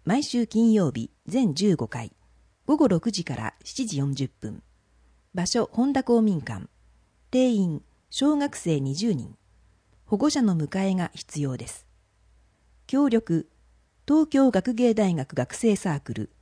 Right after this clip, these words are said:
小金井寺子屋。申し込み方法。十月二十一日金曜まで。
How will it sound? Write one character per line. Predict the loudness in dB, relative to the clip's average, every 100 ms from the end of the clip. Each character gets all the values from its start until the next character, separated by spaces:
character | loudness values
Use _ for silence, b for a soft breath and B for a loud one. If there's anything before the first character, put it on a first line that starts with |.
| _ -8
小 | -2
金 | 0 2 0
井 | 0
寺 | -6 -8 -8
子 | -8
屋。 | -10 -12 _ _ _ _ _ _ _ _ _ _ _ _ _ _ _ _ _ -2
申 | 0 0
し | -2
込 | -2
み | -2
方 | 0 0
法。 | 0 -4 -6 -8 _ _ _ _ _ _ -4
十 | 0 2
月 | 0 0 2
二 | 2
十 | 4 0
一 | 0 -2
日 | -2 -2 -6 -8 -6
金 | -2 0
曜 | 2 0
ま | -2
で。 | -8